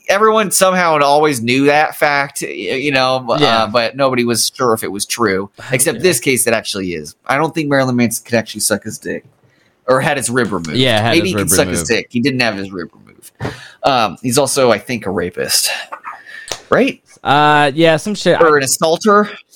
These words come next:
Speaker 1: Pretty close.
Speaker 2: Something like that. Some shit came out. Um, I can't exactly remember.
Speaker 1: He's just a dirty, gross guy.
Speaker 2: Yeah.
Speaker 1: Uh, but anyway, um, so, yeah,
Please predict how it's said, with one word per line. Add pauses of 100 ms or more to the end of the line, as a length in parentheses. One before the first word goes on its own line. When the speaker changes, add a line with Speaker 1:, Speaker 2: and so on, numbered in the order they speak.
Speaker 1:
Pretty
close.
Speaker 2:
Something
like
that.
Some
shit
came
out. (160)
Um,
I
can't
exactly
remember.
Speaker 1:
He's
just
a
dirty,
gross
guy. (320)
Speaker 2:
Yeah. (180)
Speaker 1:
Uh,
but
anyway,
um, (2000)
so, (500)
yeah,